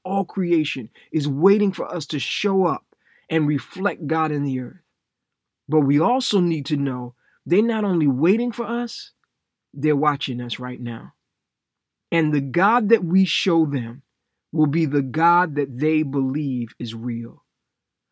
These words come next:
The world has seen enough Christians with a mess going, and when they looked at us, they've not seen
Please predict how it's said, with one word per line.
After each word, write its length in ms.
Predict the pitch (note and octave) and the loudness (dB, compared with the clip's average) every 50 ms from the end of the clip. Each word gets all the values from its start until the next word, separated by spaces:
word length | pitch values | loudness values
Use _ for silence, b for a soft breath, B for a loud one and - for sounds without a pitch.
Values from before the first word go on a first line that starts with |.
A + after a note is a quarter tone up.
| _ _ - | _ _ -4
The 120 | C3+ D3+ | 0 0
world 420 | C#3+ D3 D3+ G3 A3+ A#3+ B3 B3 A3 | 2 6 6 8 8 8 6 4 2
has 200 | F3+ D#3+ D3 - | 2 0 -2 -4
seen 440 | - - - G#3 G#3 G3+ G3+ G3 F#3 | -6 -2 0 2 2 4 2 2 2
enough 420 | D3 D3+ D#3 E3+ F3+ F#3+ G3 - | 0 0 0 0 0 -2 -4 -6
Christians 560 | - - F3+ F3+ F3+ - - F3+ F3 E3 D3+ | -8 -6 -4 -4 -4 -6 -6 -8 -6 -6 -6
with 140 | D3 C#3 B2+ | -6 -6 -6
a 60 | B2+ | -6
mess 360 | B2 C3+ C#3+ E3 F3 F3 - | -6 -6 -4 -4 -6 -6 -8
going, 540 | - D#3 D#3 D#3 D#3+ D#3+ E3 E3 E3 E3+ F3 - _ _ _ _ _ _ _ _ _ _ _ _ | -6 -4 -4 -2 -2 -4 -4 -6 -8 -8 -12 -14 _ _ _ _ _ _ _ _ _ _ _ _
and 420 | - C#3 C3+ C3+ C3+ C3 C3+ C#3 C#3+ _ _ _ _ _ _ _ _ _ _ _ _ _ _ _ _ - | -6 -4 -4 -4 -6 -8 -10 -12 -14 _ _ _ _ _ _ _ _ _ _ _ _ _ _ _ _ -2
when 200 | D3 D#3+ D#3+ D#3+ | 0 2 4 4
they 140 | D#3 D3+ | 4 4
looked 380 | C#3 C#3 D#3 F3+ A#3+ - - F3 | 4 6 6 6 6 6 6 4
at 80 | D#3 D#3+ | 4 4
us, 580 | F#3+ G3 E3+ C#3 C#3+ C#3+ - - - - - _ _ _ _ _ _ _ _ _ _ _ _ _ _ _ _ _ _ | 4 2 2 0 -4 -8 -10 -14 -16 -18 -20 _ _ _ _ _ _ _ _ _ _ _ _ _ _ _ _ _ _
they've 300 | D3+ C#3 D#3+ E3 E3+ D#3+ | -2 2 4 4 4 4
not 220 | E3 F3+ F3+ F3 - | 2 0 0 0 -2
seen 340 | - G3 F#3+ F3+ D#3+ D#3 | 0 0 2 2 0 0